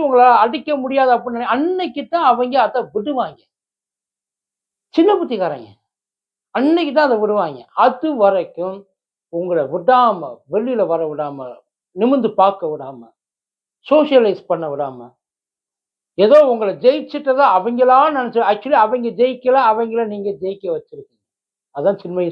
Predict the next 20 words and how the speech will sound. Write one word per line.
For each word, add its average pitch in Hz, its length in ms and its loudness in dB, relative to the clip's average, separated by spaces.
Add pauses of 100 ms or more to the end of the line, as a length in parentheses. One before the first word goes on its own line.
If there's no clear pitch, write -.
சொல்ல 151 220 -4
வர்றது. 110 240 -16 (1200)
Don't 175 240 0
care, 127 260 -6 (2250)
never 240 200 6
give 190 180 -4
them 165 160 -6
a 117 140 -18
chance. - 200 -20 (1400)
அவனை 165 280 2
அப்படியே 262 500 -2
விட்டுறாதீங்க. 190 560 -2 (1300)
எதிர்த்து 285 480 4
நின்னு 277 200 0 (160)
ஓடி 285 200 6 (120)
போய் 269 200 2
அவனை 226 280 -2
அடிச்சு, 233 420 -8 (180)
அடிச்சு, 220 420 -4 (120)
அடிச்சு, 226 320 -4